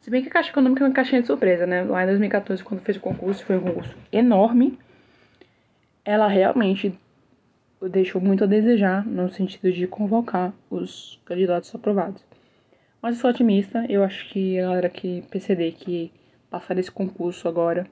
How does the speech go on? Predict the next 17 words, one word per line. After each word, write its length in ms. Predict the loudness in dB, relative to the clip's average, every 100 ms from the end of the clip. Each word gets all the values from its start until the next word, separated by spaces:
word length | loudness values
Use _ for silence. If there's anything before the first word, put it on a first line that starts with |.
| _
pelo 160 | 2 4
menos 260 | 4 4
os 100 | 0
primeiros, 560 | -2 0 2 2 0 -2
vão 140 | -2
ser 160 | 0 -2
convocados 480 | 0 0 2 0 2
rápido, 480 | -2 -2 -4 -4 -6 _ _ _ _ -4
justamente 520 | -2 2 2 2 -2
porque 260 | -4 0
já 160 | 2 4
existe 580 | 2 0 -2 -2 -6 -8 -10 _ _ _ _ _ -8
um, 520 | -4 -2 -4 -6 -4
algo 540 | 0 2 2 -2 -2 2
jurídico 580 | 4 4 2 0 0
ali, 240 | 4 4 4
né, 300 | 2 0